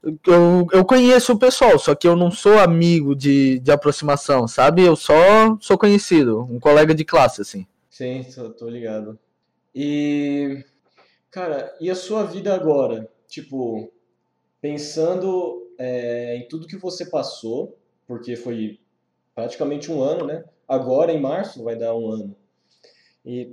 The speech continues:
Speaker 2: pensando em tudo que você passou nesse último ano, como você sente que foi? É, tu acha que,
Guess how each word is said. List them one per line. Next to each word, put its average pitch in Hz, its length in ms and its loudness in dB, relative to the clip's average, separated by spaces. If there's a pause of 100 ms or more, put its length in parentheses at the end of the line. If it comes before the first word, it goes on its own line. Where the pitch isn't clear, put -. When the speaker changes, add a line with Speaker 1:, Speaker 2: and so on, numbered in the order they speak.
(120)
Speaker 2:
pensando 165 420 -8
em 190 100 -10
tudo 196 180 -12
que - 80 -14
você 226 180 -12
passou 175 360 -10
nesse 156 280 -12
último 147 360 -12
ano, 117 200 -10
como 151 260 -14
você 151 680 -12 (600)
sente - 880 -10
que 123 180 -18
foi? 117 560 -8
É, 101 320 -8 (240)
tu 139 120 -8
acha 185 220 -8
que, 151 340 -14